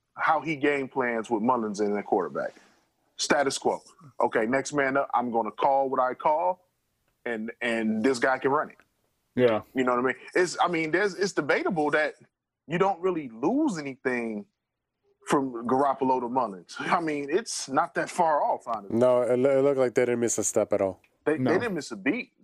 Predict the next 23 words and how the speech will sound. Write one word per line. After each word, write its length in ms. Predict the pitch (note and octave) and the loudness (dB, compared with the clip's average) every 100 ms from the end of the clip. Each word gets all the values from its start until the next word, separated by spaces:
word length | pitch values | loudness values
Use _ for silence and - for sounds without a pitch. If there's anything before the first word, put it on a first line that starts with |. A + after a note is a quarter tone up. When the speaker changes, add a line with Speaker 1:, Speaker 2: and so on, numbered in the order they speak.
| - | -8
Speaker 1:
and 300 | A#2+ B2+ A#2+ | -4 -2 0
that's 180 | D3 - | 0 0
the 80 | C3+ | -2
difference. 340 | C#3 F#3 D3 | 0 0 -4
You 60 | D3+ | -2
gotta 200 | F#3+ F3 | 0 0
be, 240 | - E3 D#3+ - _ _ | -4 -8 -8 -20 _ _
a 80 | - | -12
coach 320 | - A3 A3+ G3+ | -2 0 0 -2
has 200 | G3+ F#3+ | -2 -2
to 80 | C#3+ | -8
be 280 | D#3+ E3 B2+ | -4 -2 0
able 220 | D#3 C#3+ | 0 -2
to 100 | A#2 - _ - | -4 -10 _ -2
call 540 | D#3 D#3 E3 D#3 D3+ _ _ | 2 2 0 -2 -6 _ _
what 180 | B2 D3+ | -8 -6
he 180 | D3 D#3+ | -6 -6
wants 380 | C3 C#3+ A#2+ - | 0 -2 -2 -10
to 140 | - - | -12 -10
call. 440 | - C3+ G#2+ D#2 _ _ | -2 0 0 -4 _ _
Like, 300 | B2+ B2+ A2+ | 0 0 -2
there 180 | D#3+ G3 | -2 0
was 280 | F#3+ E3 | 0 -4